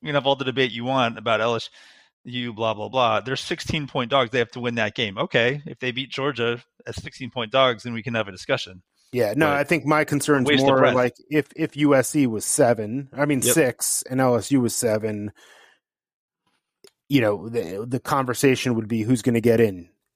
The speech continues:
Speaker 1: Right.
Speaker 2: Tennessee or U S C. And if U S C wins out and they're the Pac-twelve rep and winner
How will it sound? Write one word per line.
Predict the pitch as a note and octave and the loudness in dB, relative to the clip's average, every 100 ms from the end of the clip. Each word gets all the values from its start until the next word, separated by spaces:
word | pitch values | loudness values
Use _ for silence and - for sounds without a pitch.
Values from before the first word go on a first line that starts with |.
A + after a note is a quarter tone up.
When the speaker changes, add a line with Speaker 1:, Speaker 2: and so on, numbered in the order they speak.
| - | -10
Speaker 1:
Right. | G2+ E2 | -8 -8
Speaker 2:
Tennessee | - C3+ A2 - C#3 A2+ | -4 -2 0 2 4 2
or | |
U | G2+ A2+ G#2 | 0 -2 -2
S | F#2+ | -4
C. | - A#2 F2 - | -2 -2 -4 -12
And | A2 | -12
if | G#2 | -4
U | C3 C3+ | 4 4
S | A2+ | 4
C | D3 | 2
wins | B2 A#2+ A2+ | 2 2 2
out | C3 A2+ G#2 G2 _ _ _ _ _ _ _ | 4 4 0 -6 _ _ _ _ _ _ _
and | A2+ A2+ | -8 0
they're | B2+ | 2
the | A#2+ | 2
Pac-twelve | - B2 - - B2+ A#2+ A2+ G2 G#2 G2 _ _ | 0 0 0 2 4 6 4 0 -12 -16 _ _
rep | G#2+ A#2 B2 A#2 - - | -12 -4 0 2 0 -8
and | A#2 G#2+ | -10 -2
winner | C3+ A2+ G#2+ G2 | 0 0 -4 -8